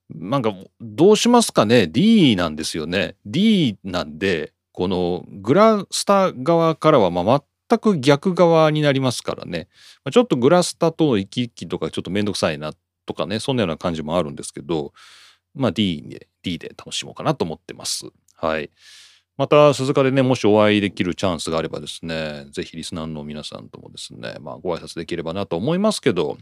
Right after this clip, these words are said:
まあ、なんだかんだレースのね、ウィークエンド忙しいですしね、まあ、みんな座ってる席もね、まあ、バラバラだと思うんで、まあ、なかなか難しいかなと思いますけれども、まあ、ちょっとまた考えてみたいと思います。ありがとうございます。そしてこちらは、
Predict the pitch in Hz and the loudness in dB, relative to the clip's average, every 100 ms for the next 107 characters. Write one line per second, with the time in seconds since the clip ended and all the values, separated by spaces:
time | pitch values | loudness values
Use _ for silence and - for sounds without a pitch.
0 | _ 82 78 78 92 95 151 90 101 113 | _ -12 -12 -12 -10 -6 -6 -2 -2 -2
1 | - 107 120 139 92 104 123 90 - 139 | -6 -6 -2 -2 -4 -4 -4 -4 -4 -6
2 | - 214 117 - 85 120 131 _ - 87 | -4 -2 -4 -6 -6 -6 -6 _ -10 -8
3 | 113 120 - 120 - 151 147 165 113 - | -6 -6 -4 -6 -4 -8 -6 -6 -4 -2
4 | 117 80 65 - 82 107 120 135 143 147 | -2 -4 -6 -6 -6 -6 -4 -2 -2 -2
5 | 101 110 98 78 95 87 - _ - - | -2 -2 -4 -2 0 0 -6 _ -18 -18
6 | - 101 85 104 104 104 92 98 110 98 | -12 -10 -8 -6 -6 -6 -6 -6 -6 -6
7 | 82 80 76 87 90 90 - 76 80 139 | -6 -8 -8 -8 -6 -8 -10 -10 0 0
8 | - 90 82 78 - - - - - - | 0 -6 -10 -10 -10 -10 -10 -12 -12 -14
9 | 80 71 - - 65 - 82 82 80 82 | -14 -16 -18 -16 -14 -10 -8 -8 -8 -6
10 | 95 101 101 98 80 76 73 71 76 82 | -2 0 0 -2 -6 -8 -10 -10 -10 -4
11 | 101 107 - _ _ _ _ _ - - | -2 -2 -6 _ _ _ _ _ -20 -20
12 | - - - - - 156 - - 175 160 | -20 -20 -20 -6 -2 -2 -4 -4 0 0
13 | 156 156 143 139 156 147 | 0 2 2 4 6 4